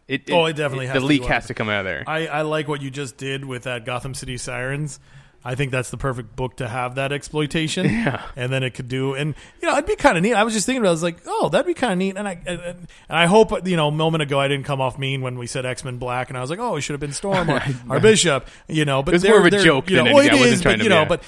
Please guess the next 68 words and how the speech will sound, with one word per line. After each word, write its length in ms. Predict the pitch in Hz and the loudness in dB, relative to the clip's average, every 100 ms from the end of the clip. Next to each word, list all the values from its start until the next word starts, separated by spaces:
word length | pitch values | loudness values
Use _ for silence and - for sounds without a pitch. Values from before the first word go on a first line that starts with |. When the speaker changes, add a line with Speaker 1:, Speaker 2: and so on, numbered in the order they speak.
| - | -2
Speaker 2:
but 80 | 240 | 2
it's 80 | 247 | 4
one 100 | 262 | 4
of 40 | 247 | 4
those 100 | 220 | 2
things, 160 | 220 | 0
and 60 | 190 | 0
I 20 | |
feel 160 | 175 240 | 0 0
bad 220 | 180 196 | 0 0
because 220 | 190 202 180 | 0 -4 -2
sometimes 340 | 214 226 190 | -2 0 0
my 100 | 185 | 0
brain 280 | 156 165 156 | 2 0 0
thinks 260 | 240 262 | -2 0
that 140 | - 156 | -2 -2
way, 160 | 135 | -2
and 80 | 131 | -4
I 40 | 156 | -2
don't 120 | 185 | -2
think 140 | 185 | -2
it's 180 | 165 - _ _ | -6 -10 _ _
a, 100 | 131 107 _ _ _ - | -10 -10 _ _ _ -6
like, 220 | 147 - - - - - - - - _ _ _ _ _ _ - | -6 -6 -20 -20 -20 -20 -20 -20 -20 _ _ _ _ _ _ -4
sometimes 320 | 196 175 156 | -2 0 -2
it's 100 | 139 | -2
just 120 | 127 | -4
how 60 | 139 | -6
my 100 | 123 | -6
brain 240 | 117 113 | -8 -12
thinks. 240 | - - - | -16 -16 -2
So, 100 | 175 | 0
Speaker 1:
Okay. 260 | 170 139 | 0 -2
Speaker 2:
you 80 | 123 | -4
know, 160 | 113 117 | -8 -10
if 120 | 117 | -6
somebody 260 | 147 147 143 | -4 -2 -2
gets 140 | 135 | -4
offended, 460 | 131 135 127 123 123 | -6 -6 -6 -8 -12
I'm 240 | 120 120 120 | -14 -12 -8
not 200 | 123 120 | -8 -6
meaning 240 | 131 127 | -6 -6
it 40 | |
in 80 | 117 | -8
an 40 | 117 | -10
offensive 360 | 113 120 120 | -10 -10 -10
way, 160 | 117 110 | -12 -14
so 120 | - | -14
maybe 200 | 113 113 | -14 -14
you're 100 | 113 | -14
choosing 300 | - 147 117 | -8 -8 -8
to. 100 | - - - - | -12 -20 -20 -2
But 140 | 175 180 | 2 4
I, 240 | 180 175 | 2 0
I 40 | 170 | 0
thought 180 | 190 180 | 0 0
it 20 | |
would 100 | 165 | -2
be 100 | 151 | -2
neat 200 | 170 165 | -4 -2
where 100 | 156 | -4
we 100 | 139 | -4
could 140 | 135 | -4
have, 180 | 131 127 | -2 -2
like, 160 | 127 123 | -4 -2
Gotham 280 | 143 156 | -2 -2
City 200 | 143 151 | -4 -6
Sirens 580 | 127 147 131 143 175 185 | -6 -4 -2 -2 -2 -6